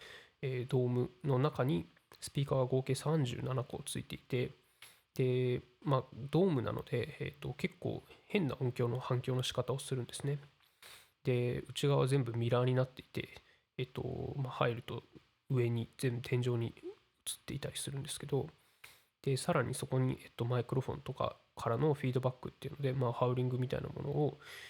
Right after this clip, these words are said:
えー、電子回路を用いてモジュレーションして、えー、かなり変な音が鳴るようなシステムっていうのを作っていたそうなんですけど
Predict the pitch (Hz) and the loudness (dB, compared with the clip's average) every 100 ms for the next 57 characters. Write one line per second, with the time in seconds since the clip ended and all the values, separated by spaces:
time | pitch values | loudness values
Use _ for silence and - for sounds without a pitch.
0 | - _ 123 113 117 110 123 131 - 143 | -20 _ -2 0 0 -2 2 2 4 2
1 | 127 127 131 - - 120 127 127 120 117 | 2 -2 -2 -4 -2 -2 0 0 2 2
2 | - 120 - 120 110 - - _ _ - | 2 -2 -2 0 0 -2 -20 _ _ -6
3 | 123 117 - 123 113 - 123 - 139 - | -4 -2 0 0 -2 -2 -2 -2 -4 -4
4 | 117 120 117 - - 127 120 - 139 - | -2 -2 -4 -6 -4 -2 -2 -4 -6 -6
5 | - - 113 135 - 127 - - - - | -10 -6 -6 -4 -6 -8 -8 -10 -10 -14
6 | - 143 123 127 131 - - 139 135 135 | -12 -10 -4 -4 -4 -10 -10 -2 -2 -2